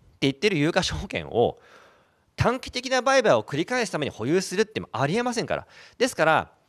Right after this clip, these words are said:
ね、え、その、まあ、本当にわずかな可能性として、まあ、なくはないかもねぐらいのイメージです、これは。はい。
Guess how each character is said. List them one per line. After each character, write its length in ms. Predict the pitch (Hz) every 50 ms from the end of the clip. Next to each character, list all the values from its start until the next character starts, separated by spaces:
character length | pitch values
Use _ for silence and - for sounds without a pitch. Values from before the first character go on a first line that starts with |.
| _ _ -
ね、 140 | 147 151 - _ _ -
え、 80 | 123 -
そ 100 | - 135
の、 80 | 135
ま 80 | 135 127
あ、 100 | 80 - _ _
本 160 | - - 226
当 80 | 226 139
に 60 | 107 110
わ 120 | 165 262
ず 140 | 370 392 370
か 120 | - - 175
な 100 | 135 123
可 160 | - 135 123
能 220 | 120 156 208 226
性 180 | 220 - 220 208
と 160 | 214 202 202
し 40 | 202
て、 100 | - 196
ま 100 | 175 156
あ、 80 | - - - - _ _ -
な 300 | 113 120 151 214 339 392
く 160 | - - 330
は 140 | 240 160 139
な 180 | 135 147 190
い 60 | 214
か 120 | 202 180 139
も 120 | 110 104
ね 100 | 107 127
ぐ 100 | 135 160
ら 120 | 165 147 113
い 20 |
の 80 | 101 98
イ 100 | 98 113
メ 80 | 127 135
ー 40 | 123
ジ 60 | 98
で 80 | 87 82
す、 60 | -
こ 80 | 98
れ 60 | 82 71
は。 120 | 67 - - - - - - -
は 80 | - 90
い。 80 | -